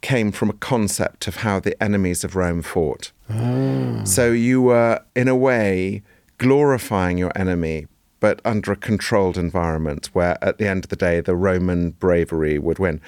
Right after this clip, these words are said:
Speaker 1: And, you know, a lot of these people were, were obviously from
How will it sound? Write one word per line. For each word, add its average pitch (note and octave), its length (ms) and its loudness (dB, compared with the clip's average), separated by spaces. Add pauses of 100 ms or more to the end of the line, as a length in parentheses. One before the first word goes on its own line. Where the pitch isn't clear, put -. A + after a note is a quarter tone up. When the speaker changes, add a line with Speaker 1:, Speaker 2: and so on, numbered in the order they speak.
(420)
Speaker 1:
And, D3 180 -2
you F3 120 0
know, C3+ 160 0
a C#3 60 2
lot E3+ 120 2
of - 60 -14
these B2 140 0
people G#2+ 200 0
were, G2 240 2 (180)
were F#2 260 2
obviously F#2 320 0
from F2 420 -2